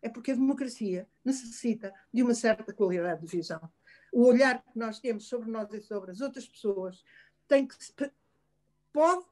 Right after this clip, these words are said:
ou não ser democrático. E eu, é isso que eu acho que está nas mãos da função educativa, porque não está nas mãos da função educativa, hum, impor,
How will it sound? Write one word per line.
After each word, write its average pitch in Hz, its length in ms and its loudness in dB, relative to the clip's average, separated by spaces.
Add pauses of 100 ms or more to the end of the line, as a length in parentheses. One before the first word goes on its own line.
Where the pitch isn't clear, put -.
(120)
ou 330 140 -6
não 285 460 -6
ser 180 280 -16
democrático. 170 600 -18 (480)
E 220 80 -6
eu, 240 100 4
é 240 140 4
isso 262 320 -6
que 269 80 -14
eu 254 80 -4
acho 240 220 -8
que 262 260 -12 (300)
está 254 180 2
nas 262 180 0
mãos 262 520 -4 (380)
da 254 380 -4
função 277 420 -6
educativa, 262 680 -8 (340)
porque - 200 -10
não 226 140 -2
está 220 260 -2
nas 220 200 -2
mãos 226 240 -4
da 214 180 -8
função 220 360 -4
educativa, 233 800 -6 (640)
hum, 214 300 -8 (440)
impor, 202 480 4